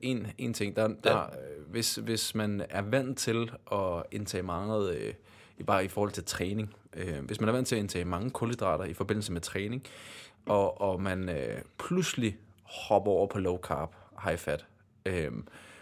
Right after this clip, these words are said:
Speaker 1: og erstatter sit, øh, måltid inden træning, som eventuelt kunne være en ordentlig omgang, øh, ris med et eller andet andet, øh, og så lige på vej til træning nupper man en banan, øh, så kan du potentielt godt opleve, at du vil føle,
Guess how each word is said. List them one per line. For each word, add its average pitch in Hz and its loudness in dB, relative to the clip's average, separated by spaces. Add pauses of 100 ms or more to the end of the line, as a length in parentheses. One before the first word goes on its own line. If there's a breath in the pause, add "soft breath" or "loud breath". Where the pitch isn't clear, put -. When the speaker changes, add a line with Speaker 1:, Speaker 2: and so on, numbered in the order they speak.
(180 loud breath)
Speaker 1:
og 92 6
erstatter 101 4
sit, - -2
øh, 80 -2 (360)
måltid 117 4
inden 107 0
træning, 104 0
som 95 4
eventuelt 95 -2
kunne - -4
være 87 2
en 78 -4 (100)
ordentlig 110 -2
omgang, 85 -2
øh, 69 -8
ris 123 2
med 92 -2
et 85 -2
eller 80 -6
andet 82 -8
andet, 131 4 (400 loud breath)
øh, 98 4
og 90 2
så 113 2
lige 107 4
på 98 -2
vej 101 8
til 98 -4
træning 107 2
nupper 104 4
man 92 2
en 76 -4
banan, 127 0 (540 loud breath)
øh, 90 -2 (120)
så 117 4
kan 143 0
du 113 2 (280)
potentielt - 0
godt 101 2
opleve, 98 2 (100)
at 95 -2
du 107 4
vil 95 -2
føle, 95 -2